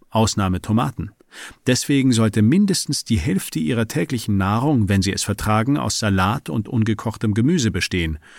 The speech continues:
dazu etwas Obst. Frisch, vom Bauern nebenan, aus der Saison, vom Wochenmarkt, aus dem eigenen Garten. Es geht hier tatsächlich um Physik.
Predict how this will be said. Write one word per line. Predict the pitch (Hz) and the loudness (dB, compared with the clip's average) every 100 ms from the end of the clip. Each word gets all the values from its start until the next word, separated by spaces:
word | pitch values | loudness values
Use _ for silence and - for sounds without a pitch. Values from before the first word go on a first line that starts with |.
| - | -6
dazu | - 104 107 - | -2 0 0 -2
etwas | - - 90 | -2 -4 -2
Obst. | 143 - - - _ _ - - - | -4 -4 -12 -14 _ _ -20 -20 -8
Frisch, | - 131 - - - | 0 2 2 -4 -6
vom | 107 95 | -2 0
Bauern | 104 113 98 | 4 4 4
nebenan, | 92 95 - 107 80 | 2 0 0 0 -2
aus | - 98 | -2 -2
der | 107 | 0
Saison, | 98 104 110 127 104 _ - | 2 2 2 -2 -4 _ -6
vom | 120 104 | 0 2
Wochenmarkt, | 135 131 101 82 - - _ _ - | 2 0 0 -2 -8 -20 _ _ -2
aus | 101 90 - | -2 -2 0
dem | 120 127 | 0 0
eigenen | 113 90 90 95 | -2 -2 0 0
Garten. | 104 131 - 85 - _ _ _ _ _ _ _ _ _ _ | 0 -2 -6 -8 -8 _ _ _ _ _ _ _ _ _ _
Es | - 110 | -6 -2
geht | 185 - | -2 0
hier | 151 - | 0 0
tatsächlich | - 160 - 135 123 110 - | -2 -2 -2 -4 -2 -2 -2
um | 95 | -2
Physik. | - - 95 85 82 - - | -2 0 -2 -2 -6 -10 -20